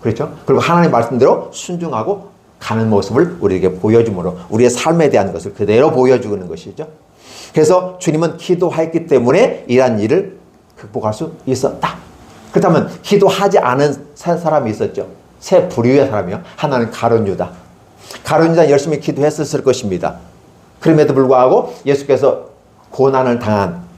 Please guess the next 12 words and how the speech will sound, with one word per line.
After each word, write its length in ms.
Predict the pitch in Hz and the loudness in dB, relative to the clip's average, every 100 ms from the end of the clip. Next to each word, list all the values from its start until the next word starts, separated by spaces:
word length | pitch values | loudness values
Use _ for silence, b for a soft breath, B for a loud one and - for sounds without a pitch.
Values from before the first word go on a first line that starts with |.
| - | -6
그렇죠? 260 | 104 123 | -4 -2
순환을 680 | 123 - 190 175 165 143 110 | -4 0 2 2 2 2 0
고지 460 | - - 113 175 - | 0 2 4 0 -2
세 260 | - 170 170 | -6 -2 0
번씩이나 440 | 170 160 131 131 | 0 0 -2 -2
하면서 760 | 120 - 147 127 107 202 - - | -2 -2 2 2 4 0 0 -4
느꼈던 360 | 131 131 - 104 | -2 0 2 0
것은, 320 | 92 104 87 B B - _ | -2 -4 -6 B B -20 _
"아, 260 | 123 117 - - | -2 0 -2 -2
내 160 | 113 104 | 2 2
인생 360 | 101 104 101 - | 2 -6 -8 -6
쫑났구나. 760 | 131 127 107 - 107 120 - | -4 -4 -6 -8 -16 -18 -20